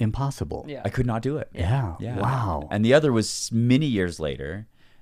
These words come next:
Speaker 3: at a Patagonia offsite meeting.
Speaker 1: Mm-hmm.
Speaker 3: Uh, the, I got invited to participate in a design meeting with the climbers. And on an off afternoon, we went to the climbing gym. Turns out if you go to the climbing gym with a bunch of fi-, f-, like, famous climbers, weird stuff happens.
Speaker 1: Yeah.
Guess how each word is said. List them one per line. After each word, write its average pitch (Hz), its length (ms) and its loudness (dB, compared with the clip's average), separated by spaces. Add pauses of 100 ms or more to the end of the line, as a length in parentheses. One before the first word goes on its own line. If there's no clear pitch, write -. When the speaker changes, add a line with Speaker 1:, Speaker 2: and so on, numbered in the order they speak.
Speaker 3:
at 90 180 -4
a 80 280 0 (380)
Patagonia 95 480 0
offsite 90 440 0
meeting. 82 440 -4 (160)
Speaker 1:
Mm-hmm. 87 160 2 (200)
Speaker 3:
Uh, 78 560 -2 (220)
the, 76 360 -4 (440)
I 92 100 2
got 90 120 4
invited 82 380 2
to 82 80 -8
participate 82 440 -2
in 82 60 -2
a 80 40 -4
design 73 360 -2
meeting 71 220 -4
with 67 120 -8
the - 60 -14
climbers. - 540 -14
And 73 380 -6
on 71 420 -4
an 76 120 -6
off 71 260 -4
afternoon, 76 420 -2
we 90 80 2
went 95 100 0
to 98 60 -6
the 95 60 -8
climbing 117 280 2
gym. 69 240 -6 (520)
Turns 151 180 4
out 123 120 8
if 87 60 -8
you 101 60 -6
go 104 80 6
to 82 80 2
the - 80 -6
climbing 90 300 4
gym 90 160 2
with 85 80 0
a 76 60 -6
bunch 82 180 0
of 80 60 -14
fi-, 82 220 0
f-, - 480 -14
like, 80 180 0
famous 85 280 0
climbers, 78 400 0
weird 78 380 -2
stuff - 260 -4
happens. - 500 -8
Speaker 1:
Yeah. 69 260 -2